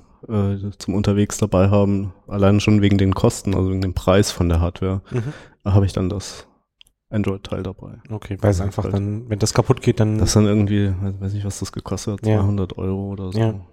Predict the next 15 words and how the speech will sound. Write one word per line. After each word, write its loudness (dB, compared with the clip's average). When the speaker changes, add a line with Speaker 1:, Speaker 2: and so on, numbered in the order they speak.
Speaker 1:
Also 2
ist 4
viel 4
Geld, 4
aber -2
im -6
Vergleich 0
zu -10
dem -4
iPad -12
halt -6
Speaker 2:
Ja. 0
Speaker 1:
relativ -20
günstig. -18
Speaker 2:
Ähm, 2